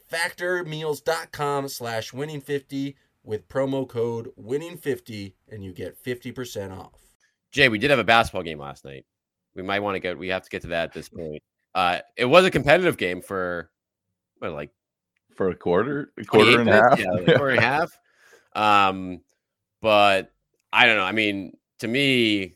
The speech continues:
Speaker 2: the story of the night, Jason Tatum and Jaylen Brown's sh-, shot making was, uh, pretty incredible there. And clearly they led the way for a team that shot fifty-one percent from three-point range against one of the best three-point defenses in the N B A, period.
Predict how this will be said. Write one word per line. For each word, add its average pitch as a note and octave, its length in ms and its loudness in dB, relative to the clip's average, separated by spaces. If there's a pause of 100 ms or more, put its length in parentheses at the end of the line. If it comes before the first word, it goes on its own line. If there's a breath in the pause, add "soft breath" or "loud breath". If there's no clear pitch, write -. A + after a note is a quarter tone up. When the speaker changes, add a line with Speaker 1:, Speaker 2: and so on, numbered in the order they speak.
Speaker 2:
the G2+ 100 -8
story A2+ 320 0
of G2 60 0
the F#2 60 -2
night, F#2 420 -2 (1160)
Jason A2 380 0
Tatum G#2 280 0
and F2 120 -8
Jaylen F2+ 260 -6
Brown's E2 380 -8
sh-, - 100 -20 (120)
shot F2+ 320 -6
making D2 320 -16
was, D2+ 260 -16
uh, C#2+ 420 -12 (680)
pretty A2 200 -6
incredible D#2+ 420 -8
there. C#2+ 440 -14
And D#2 480 -6 (180)
clearly F2 600 -4 (560)
they F#2+ 160 0
led F#2+ 200 2
the F2+ 80 -2
way F2 200 2
for F2 160 -8
a E2 40 -4
team E2+ 220 -8
that D#2+ 140 -6
shot D#2 400 -4 (180)
fifty-one E2+ 840 -8
percent E2+ 320 -10
from D#2+ 140 -16
three-point E2 420 -10
range E2 300 -8
against D2+ 340 -10
one E2+ 120 -6
of E2+ 60 -8
the E2 80 -6
best F2+ 460 -4
three-point F2 420 -8
defenses E2 640 -10
in E2+ 100 -10
the E2+ 120 -4
N E2+ 80 -4
B E2+ 100 -2
A, D#2+ 100 -4
period. E2+ 600 2